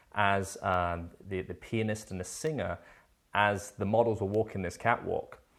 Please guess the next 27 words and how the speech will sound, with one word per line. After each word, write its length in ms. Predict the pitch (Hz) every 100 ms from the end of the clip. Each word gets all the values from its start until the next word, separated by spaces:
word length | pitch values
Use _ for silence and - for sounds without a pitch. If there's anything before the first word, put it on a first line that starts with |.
| _ - _ _ -
And 120 | 110
I 80 | 107
heard 400 | 107 170 214 151
his 160 | 117
voice 420 | 101 151 135 117
and 80 | 117
I 60 | 117
was 180 | 113 117
like, 380 | 110 101 92
"That 260 | 110 156 -
guy's 320 | 120 95 87
got 220 | - 90
something. 440 | - 71 - 69 67 - _ _
That 240 | 107 113
guy's 280 | - 104 98 90
really 440 | 92 107 123 113
got 240 | 92 87
something. 500 | - 87 82 - 87 85 - - - _ _ _ -
Uh, 380 | 92 92 92 - - - _
and 220 | 95 95 98 -
he 120 | 131
needs 260 | 139 117 98
to 100 | 95
become 340 | - 95 90
my 180 | 87 85
friend." 420 | - - 90 - - - _ _ -
<laughs> 100 | -